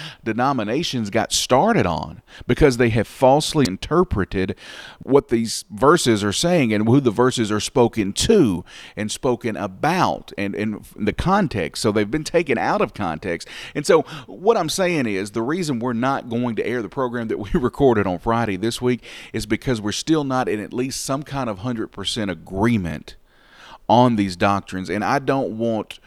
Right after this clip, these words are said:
to put, put or air a program out that there are parts that we know that we intentionally don't agree about.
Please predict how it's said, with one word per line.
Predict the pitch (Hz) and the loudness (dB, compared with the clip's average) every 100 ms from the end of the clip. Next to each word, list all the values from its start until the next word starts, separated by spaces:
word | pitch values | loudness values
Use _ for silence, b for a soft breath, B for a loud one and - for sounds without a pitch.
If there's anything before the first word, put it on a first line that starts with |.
| b b _ | b b _
to | 110 | -8
put, | 95 - 143 147 131 - _ | -6 -2 4 4 2 -2 _
put | - 151 147 | 2 6 6
or | 98 - | 6 2
air | 120 120 | 2 2
a | |
program | 95 - 135 131 104 98 92 | 2 4 4 4 2 0 0
out | 92 - | -4 -2
that | 120 107 | 0 4
there | 135 117 | 6 6
are | |
parts | 95 143 143 131 - | 4 4 4 4 0
that | 123 | -2
we | 110 120 | 0 0
know | 107 104 135 120 98 92 | 0 2 2 2 0 -2
that | 101 | -4
we | 104 110 | -2 -2
intentionally | 98 - - 156 - 107 95 92 | -4 -4 -2 -2 -4 -6 -4 -6
don't | 87 98 92 | -4 -4 -4
agree | 85 85 110 113 | -6 -4 -2 0
about. | 80 87 87 - - | -2 -6 -10 -14 -18